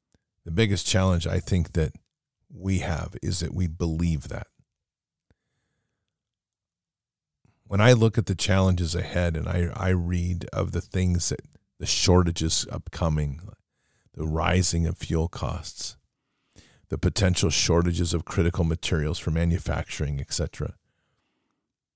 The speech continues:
What I hear when I read that is what great opportunities those are for us to reinvent, to reinvigorate, and to come back stronger.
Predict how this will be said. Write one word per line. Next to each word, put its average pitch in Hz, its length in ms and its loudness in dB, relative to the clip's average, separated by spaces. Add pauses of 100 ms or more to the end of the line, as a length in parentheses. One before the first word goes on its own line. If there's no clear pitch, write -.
(920)
What 95 200 -2
I 87 260 0
hear 113 600 2
when 98 160 0
I 107 80 2
read 107 320 2
that 120 280 2
is 87 260 0 (120)
what 78 380 -2
great 90 320 2
opportunities 90 880 -2
those 87 300 -2
are 80 340 0
for - 260 -4
us - 300 -2
to - 160 0
reinvent, 82 840 0
to - 120 -4
reinvigorate, 80 840 -4
and 71 160 -8
to 73 60 -8
come 69 260 -8
back 58 220 -10
stronger. - 520 -8